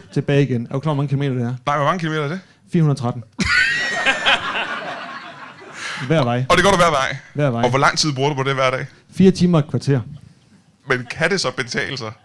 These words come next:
Speaker 2: at bruge så meget tid af sit liv på, at, øh
Speaker 1: Det er jo så det, man registrerer,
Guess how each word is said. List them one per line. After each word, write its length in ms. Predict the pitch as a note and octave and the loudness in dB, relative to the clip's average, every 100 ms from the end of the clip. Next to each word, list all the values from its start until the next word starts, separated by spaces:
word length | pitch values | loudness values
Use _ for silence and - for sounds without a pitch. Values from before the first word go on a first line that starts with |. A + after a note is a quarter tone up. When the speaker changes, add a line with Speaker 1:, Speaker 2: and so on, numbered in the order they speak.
| _ _ _ - - | _ _ _ -8 -2
Speaker 2:
at 100 | A#2 | 0
bruge 220 | A#2+ C3 | 0 0
så 140 | - C#3 | 0 2
meget 220 | A#2+ A#2+ | 2 2
tid 120 | C#3+ | -2
af 60 | B2+ | -4
sit 140 | A2+ | -6
liv 180 | A#2 C3+ - | -8 -8 -6
på, 120 | A2+ | -6
at, 260 | A2 G#2+ G#2+ | -6 -8 -8
øh 160 | G2+ G2 - _ _ _ _ _ _ - | -8 -8 -16 _ _ _ _ _ _ -4
Speaker 1:
Det 60 | |
er 40 | A#2+ | -2
jo 60 | |
så 100 | A2 | -2
det, 120 | A#2 A2 | -2 0
man 180 | G#2+ | -2
registrerer, 480 | G2+ G2 - F#2+ F2 | -6 -14 -14 -18 -18